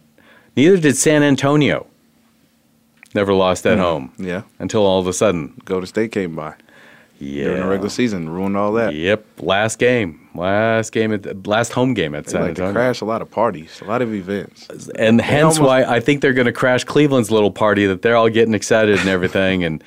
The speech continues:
Speaker 1: unfortunately, LeBron is not gonna be enough. Kyrie is not gonna be enough. I,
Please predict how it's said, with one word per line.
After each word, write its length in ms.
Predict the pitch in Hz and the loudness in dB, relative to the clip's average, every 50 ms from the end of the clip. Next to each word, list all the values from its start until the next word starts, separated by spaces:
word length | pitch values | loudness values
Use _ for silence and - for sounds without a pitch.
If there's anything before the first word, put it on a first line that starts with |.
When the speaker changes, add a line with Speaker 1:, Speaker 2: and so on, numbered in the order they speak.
| - - - - - _ | -18 -20 -20 -20 -14 _
Speaker 1:
unfortunately, 960 | - 92 92 - - 127 131 131 - 143 127 113 113 113 110 107 107 104 104 _ _ _ _ _ _ _ _ _ _ - | -4 -4 -2 0 2 2 2 2 2 0 0 2 2 2 2 2 0 -2 -4 _ _ _ _ _ _ _ _ _ _ -6
LeBron 840 | 95 98 95 87 101 104 107 107 110 110 110 107 107 104 101 - - _ _ _ _ _ _ _ - | -4 -2 -2 0 2 2 2 2 2 2 2 2 2 0 0 -4 -8 _ _ _ _ _ _ _ -8
is 180 | 95 90 80 | -8 -6 -4
not 280 | 92 95 98 107 104 - | -4 -2 -2 -2 -2 -2
gonna 200 | 110 104 104 95 | -2 -2 -2 0
be 180 | 98 101 98 95 | 0 2 2 2
enough. 460 | 92 92 90 90 90 87 - - - | 2 2 2 0 0 0 -2 -6 -10
Kyrie 420 | - - 90 90 87 90 95 98 92 | -8 -4 -2 -2 0 0 2 2 0
is 160 | 87 78 82 | 0 -2 -4
not 260 | 87 87 90 98 87 | -4 -2 -2 -4 -4
gonna 200 | - 95 92 90 | -4 -6 -4 -2
be 140 | 90 90 90 | -2 -2 -2
enough. 400 | 85 87 87 85 80 76 - - | -2 -2 -2 -2 -2 -2 -2 -2
I, 200 | 85 92 92 | -2 -2 -2